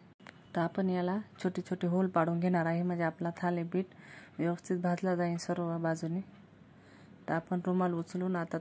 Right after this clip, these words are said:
तव्यावर व्यवस्थित टाकणार आहे. तव्याला मी थोडंसं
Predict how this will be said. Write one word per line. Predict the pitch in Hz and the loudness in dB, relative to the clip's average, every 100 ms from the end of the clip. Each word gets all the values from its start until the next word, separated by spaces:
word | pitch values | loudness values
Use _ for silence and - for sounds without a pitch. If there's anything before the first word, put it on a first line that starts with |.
| - | 0
तव्यावर | 165 165 170 185 - - - - | 2 2 0 -4 -10 -20 -12 -2
व्यवस्थित | 165 175 - 175 - | 0 0 -4 -6 -4
टाकणार | 170 196 185 | -4 -2 -2
आहे. | 175 180 208 - - - - - - - - - - - - - - - - | -2 -4 -6 -12 -20 -20 -20 -20 -20 -20 -20 -20 -20 -20 -20 -20 -20 -20 -6
तव्याला | 180 180 180 175 | -2 0 0 0
मी | 175 - | -2 -2
थोडंसं | 180 175 | -2 -2